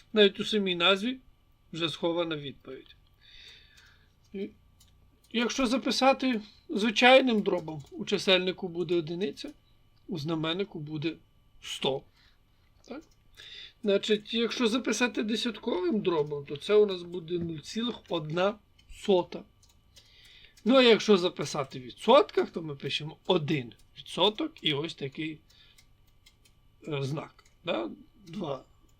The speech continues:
кружечка, два нулика, розділених між собою рискою. Він так і називається знак відсотків.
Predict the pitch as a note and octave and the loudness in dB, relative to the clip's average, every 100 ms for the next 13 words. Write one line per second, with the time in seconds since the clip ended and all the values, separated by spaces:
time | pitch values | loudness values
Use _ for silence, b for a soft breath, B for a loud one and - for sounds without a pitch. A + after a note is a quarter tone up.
0 | _ - D#3+ C#3+ G3+ - - E3 C3+ C#3+ | _ -20 -12 -2 0 0 -6 -8 -8 -4
1 | A3 C4+ G#3+ E3+ C#3+ C#3+ C#3+ F3 G3 F#3+ | -4 -6 -10 -10 -10 -10 -6 -4 -4 -8
2 | D#3 C3+ - D3 C#3 D3+ E3 - _ _ | -12 -12 -8 -6 -2 -2 -4 -10 _ _
3 | _ - E3+ D#3 - - D3+ - _ _ | _ -10 -6 -6 -8 -16 -18 -20 _ _
4 | G#3 G#3+ - G#3+ G3 D#3+ D3 C#3+ D3+ E3+ | -10 -6 -6 -2 -2 -2 -4 -6 -10 -12
5 | F3+ C3+ - - - | -12 -18 -18 -20 -20